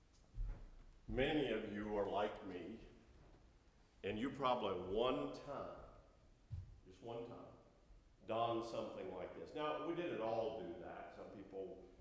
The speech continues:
were baptized in regular clothes or casual clothes or, or whatever, but many times we put something like this on. And, and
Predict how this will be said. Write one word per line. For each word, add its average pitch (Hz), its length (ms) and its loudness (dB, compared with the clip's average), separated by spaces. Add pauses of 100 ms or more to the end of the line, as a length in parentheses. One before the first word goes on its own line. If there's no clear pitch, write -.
(160)
were 101 140 -2
baptized 104 960 0
in 87 100 -8 (380)
regular 107 320 -2 (100)
clothes 95 380 -2
or - 100 -12
casual 104 460 -2
clothes 98 420 -2
or, 85 220 -8 (320)
or 101 200 2
whatever, - 440 2
but 127 200 0
many 165 240 6 (140)
times 117 300 -2 (100)
we 104 80 -8 (140)
put 110 180 -6
something 98 400 -8
like 101 220 -6
this 101 240 -8
on. 80 480 -8
And, 95 100 -2 (640)
and 113 220 6